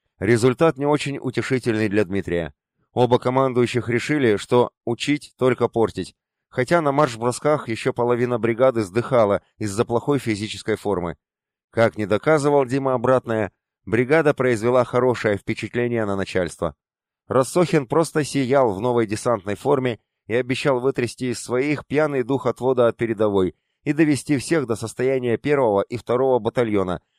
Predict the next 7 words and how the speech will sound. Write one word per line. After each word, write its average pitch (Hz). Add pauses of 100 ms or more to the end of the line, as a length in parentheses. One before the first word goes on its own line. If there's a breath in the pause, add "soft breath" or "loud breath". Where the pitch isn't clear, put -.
(100)
которые 135
вполне 123
хорошо 117
провели 113
высадку 110
на 107
Могильном. 87